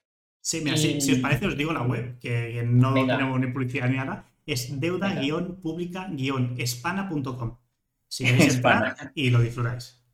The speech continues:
Speaker 2: Bueno, la
Speaker 1: Y
Speaker 2: dejaremos, la dejaremos
Speaker 3: La
Speaker 2: en
Speaker 3: dejaremos por aquí, sí.
Speaker 1: Y ya podéis
Speaker 2: Sí.
Speaker 1: seguir.
Speaker 2: Sí, sí. Y
Speaker 3: Sí.
Speaker 2: luego también, bueno, el se-, el sector inmobiliario al final,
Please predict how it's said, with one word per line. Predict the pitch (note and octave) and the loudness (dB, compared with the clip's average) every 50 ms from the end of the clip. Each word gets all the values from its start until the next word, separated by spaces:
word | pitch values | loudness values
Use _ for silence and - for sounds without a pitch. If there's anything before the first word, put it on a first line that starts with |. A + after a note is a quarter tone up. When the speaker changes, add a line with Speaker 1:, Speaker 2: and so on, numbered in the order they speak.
| - - _ _ _ _ _ - | -6 -6 _ _ _ _ _ 4
Speaker 2:
Bueno, | D#3 D#3+ D#3 D3+ | 6 6 8 8
la | D3 C#3 | 6 4
Speaker 1:
Y | C3 | 2
Speaker 2:
dejaremos, | B2 B2+ C3 C#3+ C#3+ C#3 C3 C3 | 2 2 2 2 2 2 0 -2
la | B2+ A#2+ | 0 0
dejaremos | B2 - - B2+ B2+ C3 B2+ C3+ | 0 0 0 0 0 2 6 6
Speaker 3:
La | C3 | 6
Speaker 2:
en | B2 | 6
Speaker 3:
dejaremos | B2 - B2+ B2+ C3+ C#3 C#3+ - | 8 8 8 8 10 8 8 8
por | C#3+ C3+ B2+ | 8 8 8
aquí, | A#2 G2+ G#2+ A2 G#2+ | 8 8 4 -2 -4
sí. | - - G#2+ | -2 -2 -2
Speaker 1:
Y | - C#3 | -2 0
ya | C#3 C3+ C3 B2 | -2 -2 -4 -4
podéis | B2 C#3+ B2 - - | -4 -4 -4 -2 -4
Speaker 2:
Sí. | - - A2+ G#2 | -4 -4 -6 -2
Speaker 1:
seguir. | - C3 A#2+ A#2+ A#2+ - - _ _ _ _ _ _ _ _ _ _ _ _ _ _ _ _ _ _ _ _ _ - | -2 -2 -2 -2 -6 -10 -12 _ _ _ _ _ _ _ _ _ _ _ _ _ _ _ _ _ _ _ _ _ -20
Speaker 2:
Sí, | D#3+ - - C#3 B2+ | -16 -10 -8 -8 -8
sí. | B2 B2 A#2+ B2+ - | -8 -10 -12 -12 -12
Y | E3 D3+ | -10 -6
Speaker 3:
Sí. | D3 D3 | 0 4
Speaker 2:
luego | D3 D3 D3+ E3+ E3+ | 4 4 4 4 4
también, | E3+ E3 E3 E3 E3 | 4 2 2 2 4
bueno, | F3 E3+ D#3 | 4 4 4
el | D3+ C3+ | 4 2
se-, | - D3 C3+ | 0 -4 -6
el | C3 C#3+ C3+ | -6 -8 -8
sector | - D#3 C3+ B2 D3+ | -6 -6 -2 0 0
inmobiliario | D#3 D#3 D#3+ D#3+ D#3 D#3 D#3 D#3+ E3 | 2 4 6 6 6 6 4 2 2
al | D#3+ | -2
final, | D3+ D3+ D3+ D#3 D#3 | -2 0 0 0 -2